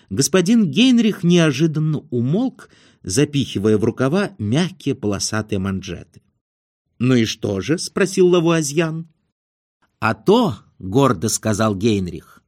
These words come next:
что одного сына зовут Каин, а другого — Авель, и что через известный срок — Каин убьёт Авеля, Авраам родит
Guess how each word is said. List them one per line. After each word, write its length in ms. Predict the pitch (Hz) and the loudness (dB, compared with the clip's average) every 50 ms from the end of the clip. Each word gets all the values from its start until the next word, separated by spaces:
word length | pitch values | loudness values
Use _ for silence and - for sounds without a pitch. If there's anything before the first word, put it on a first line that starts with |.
| _ _ _ _ _ _ _ _ _ | _ _ _ _ _ _ _ _ _
что 400 | _ - - - - 156 165 - - - | _ -16 -8 -2 0 0 0 0 -2 -2
одного 540 | 143 139 113 143 160 160 160 160 180 180 | -2 0 2 2 2 4 4 4 2 2
сына 420 | - - - - 165 175 156 143 127 | 2 2 2 4 4 4 4 2 2
зовут 420 | 104 107 139 139 135 147 139 143 | 2 2 2 2 4 2 0 -2
Каин, 600 | - - - 214 247 240 196 123 95 85 80 - _ _ _ _ _ _ _ _ _ _ _ _ _ | -6 -4 -2 0 2 2 2 0 0 -4 -8 -12 _ _ _ _ _ _ _ _ _ _ _ _ _
а 120 | - 143 147 | -2 -2 0
другого — 560 | 123 147 160 151 131 175 208 202 185 185 165 - | 2 2 2 4 4 2 2 4 2 0 0 0
Авель, 540 | 151 160 156 139 107 98 92 80 - _ _ _ _ _ _ _ _ _ _ _ _ _ _ | 0 0 0 0 -2 -4 -8 -10 -12 _ _ _ _ _ _ _ _ _ _ _ _ _ _
и 120 | 117 131 | 0 0
что 220 | 120 - - 147 | 2 4 2 2
через 360 | 135 143 151 143 135 135 120 131 | 2 4 2 4 4 4 4 4
известный 640 | 143 127 107 131 143 156 151 127 - - 123 120 113 | 4 4 4 4 4 4 4 2 0 0 0 0 2
срок — 640 | - - - 156 180 226 233 - - - - - _ _ _ _ _ _ _ _ _ _ _ _ | 2 2 2 2 2 2 2 0 -2 -10 -20 -20 _ _ _ _ _ _ _ _ _ _ _ _
Каин 500 | - 165 190 196 180 160 147 135 123 - - | 0 2 2 4 4 2 0 0 -2 -2 -2
убьёт 540 | 127 123 101 113 113 131 120 110 110 - _ _ | -2 0 2 2 2 4 2 2 -2 -6 _ _
Авеля, 600 | 170 196 214 208 190 196 190 180 170 156 - - _ _ | -2 0 0 0 0 0 0 0 -2 -4 -6 -12 _ _
Авраам 560 | - 107 110 107 120 127 139 151 151 139 123 | -6 -4 0 2 4 4 4 4 4 4 2
родит 460 | 113 117 110 107 90 110 107 107 - | 0 0 0 0 -2 -2 -4 -4 -8